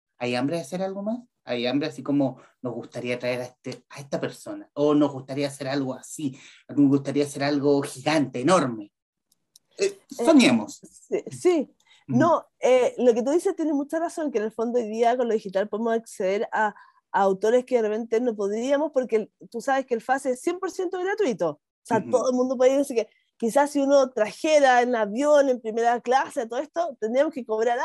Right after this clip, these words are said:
Speaker 2: algo, no sé, esto, esto. Y finalmente, hoy día el Zoom, igual tenerlo, o sea, que ni siquiera es Zoom, porque una plataforma genial, el verlo ahí es como verlo porque te habla a ti, porque está en vivo, no es que esté grabado, no es que te metiste al YouTube, sino que te está hablando a ti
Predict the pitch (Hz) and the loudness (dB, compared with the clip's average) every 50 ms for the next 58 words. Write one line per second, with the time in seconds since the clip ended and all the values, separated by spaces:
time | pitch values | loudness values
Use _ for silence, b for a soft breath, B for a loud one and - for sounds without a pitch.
0 | 370 381 359 311 302 269 277 269 262 277 294 269 - _ _ _ _ _ _ _ | -2 0 0 0 0 2 2 2 2 2 -2 -6 -8 _ _ _ _ _ _ _
1 | - - 269 - - 277 285 - - 311 349 - b b b b b - 277 262 | -4 -4 -4 -2 -2 -4 -4 0 0 0 0 0 b b b b b -4 -4 -4
2 | 254 - 269 311 381 415 415 440 453 453 453 - 480 508 554 554 - _ - - | -2 -2 -2 -2 -2 0 0 2 0 0 2 2 2 2 2 2 -4 _ -6 -4
3 | 262 269 247 262 285 330 370 330 - - - 302 330 392 440 466 466 _ - 240 | -4 -4 -4 -4 -2 -2 -4 -4 -6 -10 -8 -6 -6 -6 -6 -10 -14 _ -12 -10
4 | 240 240 277 311 359 - - 370 302 320 339 339 330 330 392 415 403 - 226 220 | -4 0 0 0 0 0 -4 -4 -2 0 0 2 2 2 2 0 -2 -6 -8 -10
5 | - 226 - - - - 196 208 - 220 233 262 254 285 254 233 214 214 214 220 | -10 -10 -10 -10 -8 -8 -8 -6 -4 -4 -4 -4 -2 -2 -2 0 2 2 2 2
6 | 196 214 208 - 214 233 262 240 - 254 240 262 269 240 233 339 - b b b | 0 0 -2 -6 -6 -6 -6 -4 -4 -4 -2 0 0 0 0 -2 -4 b b b
7 | b b - 240 233 208 277 320 330 339 320 320 392 415 - - - - 330 320 | b b 2 2 4 4 4 4 6 6 6 6 4 2 2 0 -10 -8 -6 -6
8 | 330 330 339 330 349 370 370 359 254 262 247 311 330 403 381 381 - 381 415 508 | -4 -4 -4 -4 -4 -4 -4 -4 -4 -4 -2 0 0 2 0 0 -2 -2 -2 -2
9 | - - 233 226 233 - - 294 285 247 285 320 330 277 240 220 226 269 277 - | 0 -2 -2 -4 -2 0 2 2 2 2 0 0 2 2 2 2 0 -2 -4 -6
10 | 330 - 349 359 339 269 240 240 240 254 262 262 254 247 233 240 247 247 269 247 | -6 -6 -4 0 0 2 4 4 4 6 6 4 4 2 0 -2 -4 -4 -6 -8
11 | 240 247 262 - - 240 262 269 226 240 226 262 269 254 - 269 269 285 294 320 | -10 -10 -8 -4 -2 0 0 0 -2 -4 -4 -6 -6 -6 -4 -4 -2 -2 -4 -6
12 | _ _ - 254 262 294 277 269 285 277 254 254 254 254 254 254 254 247 247 277 | _ _ -4 -2 0 2 2 2 2 0 0 0 -2 -4 -4 -6 -4 -4 -4 -6